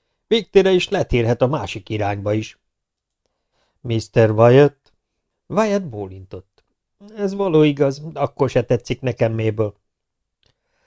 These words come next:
Brooks összetette az ujjai hegyét. Következésképpen tehát a valószínűség az elenyésző és a harminc százalék között mozog,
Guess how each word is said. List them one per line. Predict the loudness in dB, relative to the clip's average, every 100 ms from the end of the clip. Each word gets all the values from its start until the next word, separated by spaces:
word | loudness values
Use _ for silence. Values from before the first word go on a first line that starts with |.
| _ _
Brooks | -2 -2 -4 -4
összetette | -2 0 0 0 -2 -2
az | -2 -2
ujjai | -6 -6 -6
hegyét. | -8 -12 -14 -20 _ _ _ _ _ _ _ _
Következésképpen | -2 2 0 2 2 2 -2 -6 -8 -10 -6 -6 -4
tehát | -4 -2 -4 -6
a | -8
valószínűség | -4 0 0 0 -2 -2 -4 0 0 -2
az | -10 -10
elenyésző | -4 -4 -2 -4 -6 -6 -6
és | -6 -8 -6
a | -6
harminc | -6 -8 -16 -16
százalék | -8 -6 -4 -4 -4 -6
között | _ -10 -8 -10
mozog, | -16 -18 -18